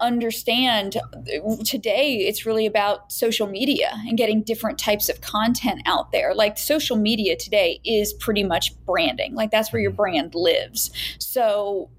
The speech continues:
Speaker 1: understanding that, I could make it work for myself, because what's easier to sell than myself? Nothing. I can, I know me, I know what I can do, I know what I want to do. So I should be able to sell that.
Speaker 2: Yeah.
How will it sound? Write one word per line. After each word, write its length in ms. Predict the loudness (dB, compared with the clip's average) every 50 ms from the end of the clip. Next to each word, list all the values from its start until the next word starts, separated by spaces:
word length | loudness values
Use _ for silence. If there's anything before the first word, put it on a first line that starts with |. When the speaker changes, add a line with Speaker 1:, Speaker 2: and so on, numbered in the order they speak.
| _ -4 0
Speaker 1:
understanding 640 | 2 2 2 2 0 -2 -2 0 0 0 0 0 -2
that, 360 | 0 0 2 2 2 0 -2 -4 -10 _ _ -2
I 200 | 0 0 0 0
could 520 | -2 -2 -2 0 2 2 2 0 0 0 0
make 180 | 0 2 2 0
it 140 | -2 -2
work 260 | 0 0 0 0 -2 -4
for 80 | -4
myself, 640 | -2 0 0 -2 0 2 2 2 2 2 -2 -4 -6
because 240 | -2 -2 0 0 0
what's 300 | 2 2 2 2 0 0
easier 420 | 0 0 0 0 0 0 0 0
to 80 | 0 -2
sell 480 | -2 0 0 0 2 0 -2 -2 -4 -6 -12 -16 -16 -14 -16 -16 -18 -20 -20 -4
than 180 | -2 0 2 2
myself? 840 | 0 0 -2 -2 0 2 2 2 0 -4 -6 -8 -10 -10 -10 -10 -12 -14 -16 -18 -20 -12 -2 2
Nothing. 440 | 2 2 2 0 0 0 -2 -4 -4 -8 -6 -2
I 160 | 0 0 0
can, 260 | 0 0 -2 -2 -2 -2
I 160 | 0 0 2
know 280 | 2 2 2 2 2
me, 500 | 2 2 2 2 0 0 0 -2 -2 -2 -4 -8 -12 -12 -8 -4
I 120 | -2 0 0
know 160 | 2 0 0
what 120 | 0 0
I 120 | 2 0 0
can 280 | -2 -2 -2 0 0
do, 280 | 2 2 2 2 2 0 0
I 160 | 2 2 2
know 180 | 2 2 2 2
what 140 | 2 2
I 60 | 0 0
want 360 | 0 0 0 0 0 -2 -6
to 120 | -8 -4
do. 380 | -2 0 0 0 0 -2 -2 -4 -6 -10 -12 -14 -16 -18 -18
So 360 | -10 -2 0 2 2 2 0 0
I 100 | -2 -2
should 220 | -2 -2 -4 -2
be 100 | 0 0
able 120 | 0 0 0
to 40 | -2
sell 260 | -2 0 2 2 2
that. 280 | 2 0 -2 -4 -6 -8 -14 -20 -20 -20 -20 -20 -20 -20 -20 -20 -20 -18 -12
Speaker 2:
Yeah. 480 | -8 -8 -6 -6 -6 -6 -8 -10 -12